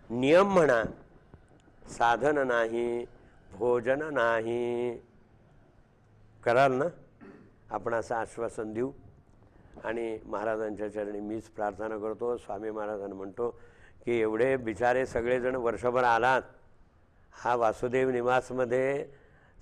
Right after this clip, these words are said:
साधनेच्या दृष्टिकोनातनं अत्यंत महत्त्वपूर्ण अशा प्रकारची ही घटना घडली आहे, ती स्वामींनीच करून घेतली, ते महाराजांनीच करून घेतलेलं आहे." "साधन समृद्धी अस्तु." आपण सगळेजण हात जोडून म्हणूया,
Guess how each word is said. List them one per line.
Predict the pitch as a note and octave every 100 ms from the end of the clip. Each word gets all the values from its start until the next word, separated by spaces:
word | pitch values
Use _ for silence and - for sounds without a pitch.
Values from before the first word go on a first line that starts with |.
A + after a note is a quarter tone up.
| -
साधनेच्या | G2+ G2+ A#2 B2+ C3 A#2+ C3+ C3+
दृष्टिकोनातनं | A#2+ A2 - C3+ A#2 B2+ B2 B2+ A#2 C3 C#3
अत्यंत | A2 - - C3 B2+
महत्त्वपूर्ण | C3 G#2+ A2 A#2+ B2+ C3 C#3 C#3
अशा | C3 B2 B2+
प्रकारची | B2 B2 B2+ A#2+ B2+
ही | B2
घटना | A#2+ A#2 B2 B2
घडली | A2+ A2+ A#2 C3+
आहे, | C#3 - - - -
ती | C3+
स्वामींनीच | - A#2+ B2 C3+ C3+ C3+ B2+
करून | C#3+ C3+ C3+
घेतली, | B2+ C3+ C#3 C#3 G#2 - - - - - - - - - -
ते |
महाराजांनीच | A#2+ A2+ C3 C3 B2+ B2+ C#3 -
करून | C3 B2+ B2
घेतलेलं | A#2 A#2 B2+ B2
आहे." | A#2 - - - -
"साधन | - A#2+ A#2+ B2 C3 C#3 D3+ D#3+ - - - -
समृद्धी | A#2+ A#2+ A#2+ C3+ A2+ A#2+ C#3+ C#3 D3 D3+ E3 - - - -
अस्तु." | A2+ - - C3 C#3 F#2+ - -
आपण | A2 A#2+ B2+
सगळेजण | B2 A#2 B2 B2
हात | A#2+ A#2
जोडून | A#2 A#2 A#2 A#2
म्हणूया, | G2+ B2+ A2+